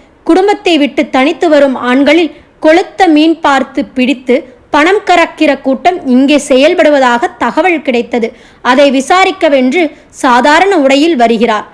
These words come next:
காக்கி உடை அணிந்து வந்தால் இந்த கும்பல் உஷாராகி ஓடிவிடுவார்கள் அல்லவா? அவரைத்தான் எதிர்பார்த்து கொண்டிருக்கிறேன். வந்ததும் உன்னை அவருக்கு அறிமுகம் படுத்தி வைக்க எனக்கு ஆசை" என்றான் அவன். ஸ்வேதாவின் உண்மை முகம்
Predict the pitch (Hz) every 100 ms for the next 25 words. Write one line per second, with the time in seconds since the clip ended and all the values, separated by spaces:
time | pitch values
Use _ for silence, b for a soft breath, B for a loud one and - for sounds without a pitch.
0 | _ _ 302 320 - 381 320 285 285 254
1 | 254 254 233 233 269 269 262 262 262 247
2 | 262 269 349 262 233 330 330 277 254 330
3 | 233 262 330 285 262 262 254 254 247 247
4 | 277 311 B B B 220 247 294 302 302
5 | 311 381 277 269 269 302 247 - - 247
6 | 240 240 214 247 226 262 B B B 226
7 | 254 285 311 339 427 320 294 277 254 262
8 | 254 - 302 233 277 339 339 302 269 247
9 | 240 277 240 233 - 349 294 254 - 226
10 | 226 269 277 330 302 233 220 233 233 311
11 | 233 220 214 - B _ _ - - 302
12 | 330 - 320 285 269 247 254 247 277 311
13 | 254 214 226 269 -